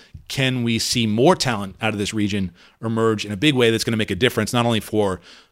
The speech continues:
uh, the promoter's bottom line, but for the interest in the fans and in the region? I, the, you know, we have seen, um,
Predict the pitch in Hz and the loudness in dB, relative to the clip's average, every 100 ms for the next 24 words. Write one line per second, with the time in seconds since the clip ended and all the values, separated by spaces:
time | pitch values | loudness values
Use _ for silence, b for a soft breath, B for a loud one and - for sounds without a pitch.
0 | - 101 98 95 95 95 98 101 110 165 | -10 -6 -4 -4 -4 -8 -8 -2 4 6
1 | 151 120 117 104 104 98 95 90 B B | 6 4 4 4 0 -2 -4 -8 B B
2 | - 143 - 147 127 151 175 - 131 101 | -6 -4 -2 0 0 0 -2 -2 -2 -6
3 | - 131 143 131 113 117 104 98 127 98 | -2 0 0 -2 -4 -4 -2 -2 -2 -2
4 | 80 - 113 113 117 110 B B B 120 | -6 -6 -4 -2 -2 -4 B B B -4
5 | 101 104 147 127 - 170 180 151 131 113 | -4 -2 0 0 0 2 4 2 -2 -6
6 | b b b b _ _ 117 110 107 101 | b b b b _ _ -8 -6 -4 -4
7 | 98 98 95 | -4 -6 -8